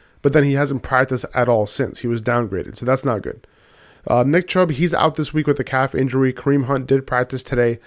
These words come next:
after not practicing on Wednesday and Thursday, so he's in. He's an R B one play, uh, with Nick Chubb out. In a deep league, Demetric Felton can be a desperate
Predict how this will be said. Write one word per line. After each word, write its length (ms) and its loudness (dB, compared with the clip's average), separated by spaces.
after 240 0
not 180 2
practicing 460 -4
on 140 -2
Wednesday 340 -2
and 140 -6
Thursday, 320 0
so 220 -4
he's 240 -2
in. 280 0
He's 260 0
an 160 0
R 140 2
B 160 2
one 420 0
play, 560 0
uh, 240 2
with 300 4
Nick 200 -2
Chubb 220 -4
out. 220 -6
In 100 0
a 60 2
deep 320 -2
league, 300 0
Demetric 420 0
Felton 460 -2
can 360 -4
be 120 -2
a 60 0
desperate 520 -4